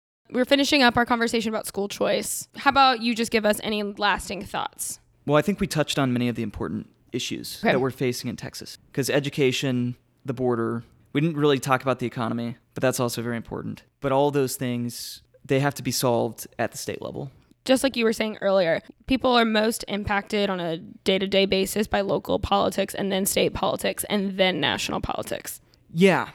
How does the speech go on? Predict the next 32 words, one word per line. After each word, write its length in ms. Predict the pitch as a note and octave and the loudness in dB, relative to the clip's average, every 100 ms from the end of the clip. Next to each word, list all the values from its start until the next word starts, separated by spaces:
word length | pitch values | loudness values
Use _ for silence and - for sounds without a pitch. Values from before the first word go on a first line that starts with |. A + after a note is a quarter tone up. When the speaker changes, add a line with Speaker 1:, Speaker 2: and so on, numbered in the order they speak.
| - | -4
Speaker 2:
whether 240 | C#3 C#3+ | 0 2
it's 140 | C#3 - | 0 -2
the 60 | B2 | -4
border 420 | A#2+ B2 B2+ C3 _ | -2 -2 -2 -6 _
or 100 | C3 | -2
education 580 | C3 - C3+ A#2+ - A#2 | -2 -2 -4 -4 -4 -6
or 60 | A2+ | -4
the 80 | |
economy, 520 | A#2 B2 A#2 A2+ A#2 - - | -6 -6 -6 -6 -8 -10 -6
the 80 | |
federal 220 | D3 G3 D#3+ | 0 2 4
government's 280 | C3+ B2 | 2 0
not 140 | B2 A2+ | -4 -8
gonna 100 | - | -10
solve 200 | - - | -10 -12
these 100 | - | -10
problems. 460 | - - - - - | -10 -8 -12 -14 -10
We're 80 | C#3 | -4
gonna 100 | D#3 | -2
have 60 | D3+ | -2
to 80 | C3+ | 0
solve 260 | C3+ B2+ | 2 2
these 180 | B2+ A#2+ | 0 -4
problems 400 | - A#2+ A#2+ A#2+ | -4 -4 -4 -6
at 60 | - | -10
the 60 | |
state 300 | - - A#2+ | -8 -4 -2
level 340 | G2 - A#2 A#2+ _ - | -2 -6 -6 -10 _ -8
in 60 | C3 | -6
the 60 | |
state 240 | B2 C3+ G2 | -4 -2 -2
legislatures. 760 | A2+ A2+ - - - A2+ - | -4 -4 -8 -8 -8 -10 -12